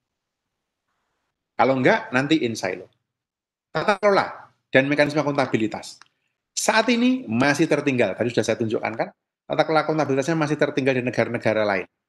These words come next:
Proses perumusan kebijakan belum terbuka, keputusan menggunakan pengetahuan itu hanya karena keinginan politik, ya kan? Sudah diputuskan, baru dibuat risetnya. Eh, saya nggak tahu Bapak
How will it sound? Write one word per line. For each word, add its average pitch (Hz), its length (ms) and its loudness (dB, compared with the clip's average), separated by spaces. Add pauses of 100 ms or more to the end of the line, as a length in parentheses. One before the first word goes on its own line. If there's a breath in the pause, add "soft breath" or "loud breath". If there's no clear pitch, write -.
(560)
Proses 127 200 0
perumusan 127 360 0
kebijakan 113 560 -2
belum 104 160 -2
terbuka, 156 800 -2 (680 loud breath)
keputusan 127 360 0
menggunakan 117 400 -4
pengetahuan 113 600 0 (440)
itu 123 280 0
hanya 110 280 -2
karena 110 320 -2
keinginan 113 400 -2
politik, 151 800 0
ya 113 160 -2
kan? 180 160 0 (300)
Sudah 123 220 2
diputuskan, 131 640 0
baru 113 160 0
dibuat 110 260 0
risetnya. 104 560 -4 (840)
Eh, 135 180 -4
saya 143 220 0
nggak 123 100 2
tahu 117 140 0
Bapak 123 100 0